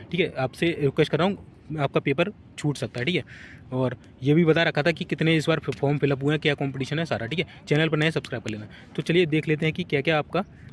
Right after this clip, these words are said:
पूछा गया exam में। सबसे पहले हम बात करेंगे reasoning की, Reasoning में क्या क्या आ रहा है। तो दोस्तों बता दूं, reasoning एकदम हलवा आ रही है, ठीक है। क्या आ रही है?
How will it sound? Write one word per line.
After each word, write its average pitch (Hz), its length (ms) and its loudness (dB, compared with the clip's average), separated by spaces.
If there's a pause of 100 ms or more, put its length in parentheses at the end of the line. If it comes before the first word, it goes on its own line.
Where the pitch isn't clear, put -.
(140)
पूछा 156 220 2
गया 135 120 4
exam 110 240 -4
में। 110 100 -6
सबसे 143 200 -6
पहले 175 140 2
हम 165 100 0
बात 147 200 0
करेंगे 151 220 0
reasoning 135 320 -2
की, 165 100 -2
Reasoning 135 320 -2
में 151 100 0
क्या 135 120 2
क्या 135 140 2
आ - 20 2
रहा 123 100 -2
है। 156 60 -6 (380)
तो 156 80 2
दोस्तों 165 200 2
बता 147 140 4
दूं, 180 100 0 (260)
reasoning 147 460 0
एकदम 147 200 0
हलवा 135 360 2
आ - 20 0
रही 110 140 -4
है, 110 60 -6
ठीक 165 160 -4
है। 143 80 -2 (500)
क्या 143 140 2
आ - 20 2
रही 143 160 2
है? 175 80 -4